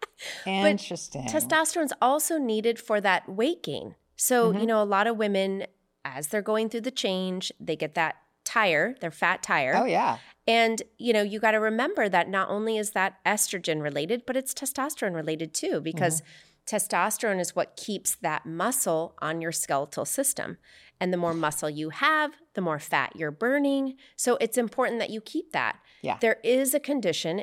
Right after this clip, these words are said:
Speaker 1: it's called sarcopenia. Sarcopenia is where we start to lose muscle mass.
Speaker 2: Mm-hmm.
Speaker 1: It's the part of normal aging. It just is what it is.
Speaker 2: Right.
Speaker 1: So if you think about it, you have your skeletal system,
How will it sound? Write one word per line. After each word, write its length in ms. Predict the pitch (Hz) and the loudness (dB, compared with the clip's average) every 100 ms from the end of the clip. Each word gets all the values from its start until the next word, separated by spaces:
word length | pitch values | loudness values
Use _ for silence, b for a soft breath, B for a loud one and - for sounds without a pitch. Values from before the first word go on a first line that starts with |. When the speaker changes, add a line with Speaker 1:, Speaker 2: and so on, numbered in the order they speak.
| - | -6
Speaker 1:
it's 160 | 180 | -8
called 280 | - 170 165 | -2 -2 0
sarcopenia. 960 | - 165 151 151 143 - 220 127 80 - _ _ _ - - - | -2 -2 -2 -4 -6 -2 -2 -2 -4 -8 _ _ _ -20 -20 -6
Sarcopenia 840 | - 208 214 202 - 226 208 170 | 0 0 0 -4 -2 0 0 0
is 120 | 170 160 | -2 -4
where 200 | 170 170 | -2 -2
we 80 | |
start 280 | 185 - 151 | -2 -2 -4
to 100 | - | -6
lose 380 | 165 156 147 156 | -10 -8 -6 -6
muscle 300 | 175 262 - | -4 -2 -2
mass. 400 | 156 - - - - | -4 -6 -4 -6 -4
Speaker 2:
Mm-hmm. 160 | 147 143 | -4 -2
Speaker 1:
It's 180 | 226 - | -2 -2
the 160 | - | -4
part 340 | - - 247 - | -4 -2 -2 0
of 100 | 214 | -2
normal 400 | 208 190 185 170 | 0 0 2 0
aging. 380 | - 208 110 104 | -2 -4 -4 -10
It 80 | 110 | -8
just 220 | 180 - | -6 -6
is 180 | 185 175 | -4 -4
what 140 | 165 139 | -4 -4
it 120 | 139 | 0
is. 360 | 208 - - - | 0 0 -4 -6
Speaker 2:
Right. 200 | 95 - B B B | -8 -8 B B B
Speaker 1:
So 360 | - 240 214 - | 2 4 4 2
if 140 | 202 | -4
you 60 | 220 | -6
think 280 | - 285 302 | -4 -4 -2
about 260 | 180 147 | -2 0
it, 140 | 165 175 | -2 -2
you 80 | |
have 100 | 185 | -4
your 120 | 190 202 | -2 -4
skeletal 500 | - 175 175 220 240 | 0 2 2 0 -4
system, 560 | - 160 - 127 226 | -2 -2 -2 -2 -4